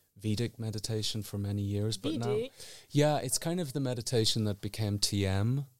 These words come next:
Speaker 1: like,
Speaker 2: T M?
Speaker 1: like transcendental meditation.
Speaker 2: Mm.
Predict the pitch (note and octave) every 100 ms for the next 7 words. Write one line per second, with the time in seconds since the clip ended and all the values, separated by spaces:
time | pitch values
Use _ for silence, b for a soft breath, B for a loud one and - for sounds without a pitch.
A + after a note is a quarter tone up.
0 | _ _ - A2 G#3 B3 A3+ G3+ G3 A2+
1 | G#2 G2 - G#2 G#2 G2+ G2+ G2 A2+ A2
2 | G#2+ G#2 A2 G#2 - A2 A#2 G3 B3+